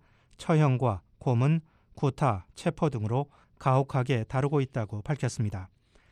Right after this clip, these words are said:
그러면서 약 팔만 명에서 십이만 명에 이르는 정치범 가운데 일부가 종교적 이유로 구금돼 있으며 이들은 외딴 지역에 있는 끔찍한 환경의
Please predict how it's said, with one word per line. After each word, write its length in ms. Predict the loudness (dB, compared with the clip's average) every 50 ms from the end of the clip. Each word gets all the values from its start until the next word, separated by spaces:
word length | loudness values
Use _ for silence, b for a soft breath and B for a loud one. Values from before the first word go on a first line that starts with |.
| _ _ _
그러면서 600 | 2 4 4 6 4 4 2 2 0 -2 -2 -2 -6 _ _ _ _ _ _ _
약 200 | 2 2 2 2
팔만 440 | -2 -2 0 2 4 6 6 6 4
명에서 460 | 4 4 2 0 -2 -2 -2 -4 -4 -6 _ _ _ _
십이만 520 | -18 -10 -2 4 6 6 8 8 6 6
명에 220 | 4 4 4 2 2
이르는 340 | 2 2 2 2 2 0 -2 -4 _ _ _ _
정치범 540 | -2 2 4 4 4 2 2 0 2 2 2
가운데 520 | 2 2 0 2 2 2 2 0 0 -2 -4 -8 _
일부가 500 | 0 0 0 0 0 0 0 2 0 0 -2 _ _ _ _ _ _ _ -4
종교적 580 | 2 4 4 6 6 6 4 4 4 2 2
이유로 400 | 2 2 2 2 2 0 0 -2
구금돼 440 | -2 0 0 2 2 2 2 2 0
있으며 380 | -2 -2 -2 0 0 0 0 -2 -4 _ _ _ _ _ _ _ _ _ _
이들은 420 | 0 2 4 4 4 4 4 2 0 -4 _ _ _ _
외딴 420 | 2 4 4 4 4 4 6 6 6
지역에 300 | 4 4 2 2 2 2
있는 320 | 2 2 4 2 2 0 -2 _ _ _ _
끔찍한 600 | _ 2 4 4 4 2 0 -2 2 2 2 4 4
환경의 480 | 2 2 2 2 2 0 0 0 -2